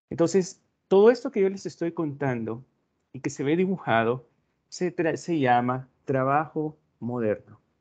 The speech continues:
Y esto es un primer paso a la transformación digital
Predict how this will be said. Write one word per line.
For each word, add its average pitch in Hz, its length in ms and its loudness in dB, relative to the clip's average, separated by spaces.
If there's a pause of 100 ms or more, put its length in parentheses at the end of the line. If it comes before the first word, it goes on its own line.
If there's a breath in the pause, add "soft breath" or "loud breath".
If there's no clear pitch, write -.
(960)
Y 165 220 6
esto 220 280 4
es - 120 2
un 160 160 0
primer 151 560 0
paso 101 340 -2
a 123 60 0
la 113 120 -4
transformación 117 800 -6
digital 123 640 -6